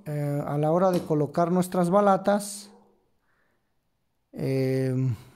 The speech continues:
vamos a procurar, bueno, primero que nada quitarle el seguro que ya le quitamos aquí. Y vamos a procurar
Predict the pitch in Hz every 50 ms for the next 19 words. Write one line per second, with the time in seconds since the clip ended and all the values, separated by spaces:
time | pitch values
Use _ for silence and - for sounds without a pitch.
0 | - _ _ _ _ _ _ _ _ _ _ _ _ _ _ _ _ _ _ _
1 | _ _ _ _ _ _ _ _ - - - _ _ _ _ _ _ _ _ _
2 | _ _ _ _ _ _ _ - 156 139 156 165 170 175 170 170 170 - 175 156
3 | 151 151 147 147 139 139 - - 156 151 - - 156 156 160 175 175 180 180 -
4 | - 165 151 139 131 - 143 151 165 180 180 180 180 165 156 165 170 170 170 -
5 | - - - 160 156 165 156 156 156 165 143 147 170 175 180 175 175 - 123 113
6 | 135 139 143 135 - - - - 160 160 156 156 156 - 165 160 - - 208 220
7 | 220 214 - - - - - _ _ _ _ _ _ _ _ _ - - - _
8 | _ _ _ _ _ _ _ _ _ _ _ _ _ - 202 214 226 202 185 185
9 | 185 180 190 180 - 175 - - 160 156 156 - - 160 156 170 175 175 175 180
10 | - - -